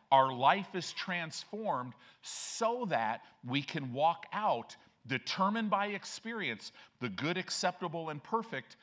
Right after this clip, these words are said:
singular will of God. As we progressively renew our minds,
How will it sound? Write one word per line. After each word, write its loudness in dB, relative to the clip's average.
singular -4
will 0
of -6
God. -4
As 4
we -2
progressively -4
renew 0
our 4
minds, -4